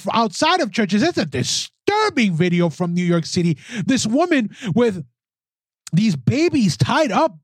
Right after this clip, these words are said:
to herself, wearing a white bikini and, and, and just, I mean, horrendous,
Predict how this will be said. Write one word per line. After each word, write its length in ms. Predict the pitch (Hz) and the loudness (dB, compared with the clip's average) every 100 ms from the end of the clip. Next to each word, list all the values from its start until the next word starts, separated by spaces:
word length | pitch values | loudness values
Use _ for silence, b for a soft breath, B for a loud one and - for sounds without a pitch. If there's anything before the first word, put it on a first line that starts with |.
| - | -4
to 160 | 233 | 0
herself, 320 | 214 - 220 | 2 2 0
wearing 320 | 185 254 339 285 | 2 0 0 -2
a 60 | |
white 280 | 196 254 330 | 0 2 0
bikini 580 | 277 208 254 320 320 254 | -2 -2 0 0 0 0
and, 120 | 160 B 226 165 | -2 B -8 -2
and, 220 | 254 226 | 0 2
and 220 | 285 269 | 0 0
just, 220 | 294 247 - _ _ - | -2 -2 -8 _ _ -6
I 140 | - 285 | -2 0
mean, 300 | 277 233 185 - _ _ _ _ - | 2 0 -2 -14 _ _ _ _ -4
horrendous, 1300 | 135 - 254 240 220 233 311 381 370 226 185 - | -2 0 0 0 -2 0 2 0 0 -4 -4 -8